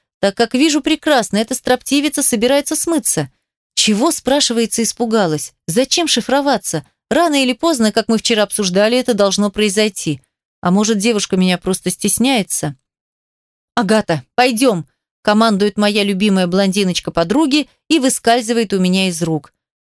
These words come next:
Не орать же на весь универ в самом-то деле. Да и Лия остыть не помешает, а то слишком уж перевозбудилась крошечка моя.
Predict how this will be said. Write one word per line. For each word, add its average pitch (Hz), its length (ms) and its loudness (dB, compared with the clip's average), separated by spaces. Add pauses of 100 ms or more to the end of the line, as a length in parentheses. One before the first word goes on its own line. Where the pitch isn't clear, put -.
(120)
Не 214 120 4
орать 240 300 2
же 226 100 0
на 220 120 2
весь 214 220 -2
универ 208 360 0
в - 60 -8
самом-то 175 460 -2
деле. 151 420 -4 (320)
Да 180 160 0
и 220 180 2
Лия 262 440 2
остыть 247 320 -4
не 226 100 0
помешает, 226 520 0
а 202 60 0
то 220 120 -4
слишком 226 480 0
уж 208 160 -2
перевозбудилась 214 760 0
крошечка - 480 -4
моя. 170 360 0